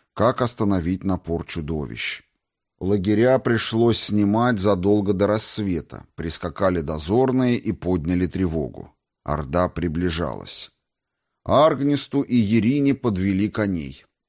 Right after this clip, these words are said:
Гному самую низенькую кобылку из всех,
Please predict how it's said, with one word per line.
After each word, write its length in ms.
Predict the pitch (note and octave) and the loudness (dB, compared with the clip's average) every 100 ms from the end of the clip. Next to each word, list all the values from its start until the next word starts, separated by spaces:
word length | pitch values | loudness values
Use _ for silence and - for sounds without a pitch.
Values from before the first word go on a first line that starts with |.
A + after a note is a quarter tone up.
| - | -12
Гному 680 | D2+ F2 G2+ C#3 D3+ C#3+ | -6 -2 0 2 2 0
самую 680 | C#3 - A2 C3 B2+ B2 A#2+ | -2 -2 0 2 2 4 4
низенькую 680 | F#2+ A#2+ A#2 B2+ A#2+ A#2+ A#2+ | 4 2 4 2 2 2 0
кобылку 720 | - G#2 E2+ G#2 B2 A#2+ A#2+ A#2 | 2 0 2 2 2 0 0 0
из 280 | - F#2+ | 0 -6
всех, 640 | - - F2+ A2+ B2 - | -6 -6 -2 2 2 0